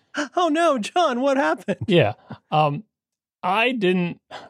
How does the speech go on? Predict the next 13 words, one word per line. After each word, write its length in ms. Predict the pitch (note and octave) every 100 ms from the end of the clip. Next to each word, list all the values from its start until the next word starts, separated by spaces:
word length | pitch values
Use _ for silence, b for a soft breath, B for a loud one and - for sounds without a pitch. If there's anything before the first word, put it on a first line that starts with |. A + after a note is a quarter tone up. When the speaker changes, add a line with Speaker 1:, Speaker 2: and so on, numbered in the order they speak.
| -
Speaker 2:
learn 360 | C#3 D3 C#3+
what 120 | C3 B2
I 120 | C3+
would 120 | C3
consider 600 | A#2 G#2+ D#3+ B2 A2 A2 - _ _ _ _
a 300 | C#3+ D#3+ F3+
proper 420 | - E3+ D3 C3+ C3+
way 280 | A#2+ A#2
to 140 | A2+ D3+
tie 240 | - A#2+
my 180 | A2+ G#2+
shoes 600 | G2+ A3+ G3+ A2 A2+ - _ _ _ _ _ _
until 920 | D#3 C#3 - D3+ C#3 B2+ B2 A#2+ B2